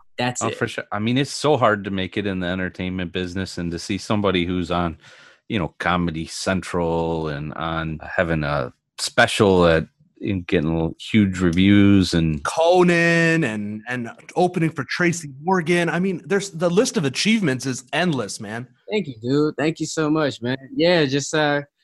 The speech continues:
Speaker 1: and I got more albums coming out. I got a, I like doing comedy albums also, so I can just build my discography so people can just, uh,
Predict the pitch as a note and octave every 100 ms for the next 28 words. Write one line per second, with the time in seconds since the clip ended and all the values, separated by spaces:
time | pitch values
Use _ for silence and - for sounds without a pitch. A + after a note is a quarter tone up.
0 | _ _ - C3+ D3 E3 F3 E3+ F3 D3+
1 | D3 D#3 D#3 - D#3 D3+ D3+ D3 D3 C#3
2 | - B2+ B2+ C3 B2 A2+ - - C#3+ D3+
3 | C#3+ C#3 C#3 C3 C3 C3+ B2+ B2+ B2 A#2
4 | A#2 A#2+ B2 A#2+ A2+ A2+ B2 A#2 A2+ -
5 | _ - C3+ B2 C#3 C3+ B2 A#2 A#2 B2
6 | A#2 B2 - C3+ C3 C3 A#2+ A2 C3 B2
7 | A#2 A#2 A#2+ A#2+ A2